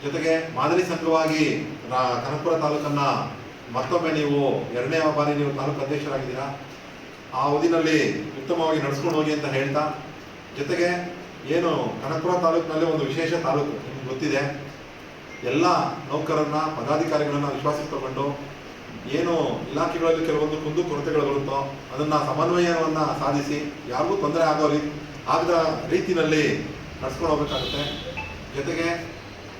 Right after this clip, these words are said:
ವಿಶೇಷವಾಗಿ ಕಂದಾಯ ಇಲಾಖೆಯಲ್ಲಿ, ಜೊತೆಗೆ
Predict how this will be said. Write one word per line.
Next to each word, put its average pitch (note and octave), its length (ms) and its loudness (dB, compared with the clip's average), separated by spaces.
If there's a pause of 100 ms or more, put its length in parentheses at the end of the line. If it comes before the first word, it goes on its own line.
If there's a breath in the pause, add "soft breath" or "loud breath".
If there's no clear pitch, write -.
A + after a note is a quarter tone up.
(180)
ವಿಶೇಷವಾಗಿ D#3+ 680 2 (460)
ಕಂದಾಯ E3+ 400 4
ಇಲಾಖೆಯಲ್ಲಿ, D#3+ 680 2 (420)
ಜೊತೆಗೆ D#3 460 -2